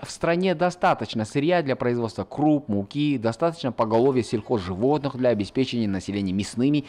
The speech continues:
и молочными продуктами. А вот товаров более глубокой переработки, таких как сыр, творог, колбаса, консервы, мясные продукты и сахар,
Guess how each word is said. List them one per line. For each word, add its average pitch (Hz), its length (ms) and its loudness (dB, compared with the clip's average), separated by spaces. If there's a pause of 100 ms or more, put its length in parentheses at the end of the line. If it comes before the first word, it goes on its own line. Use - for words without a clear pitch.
и 151 100 0
молочными 107 540 2
продуктами. 104 640 -4 (240)
А 104 100 2
вот 110 160 2
товаров 113 420 2
более 107 300 4
глубокой 101 560 0
переработки, 127 640 0 (280)
таких 135 300 -2
как - 220 -12
сыр, 143 320 2
творог, 120 400 2
колбаса, 101 520 0 (180)
консервы, 131 600 0
мясные 107 380 0
продукты 123 500 -2
и 127 80 0
сахар, 190 460 -2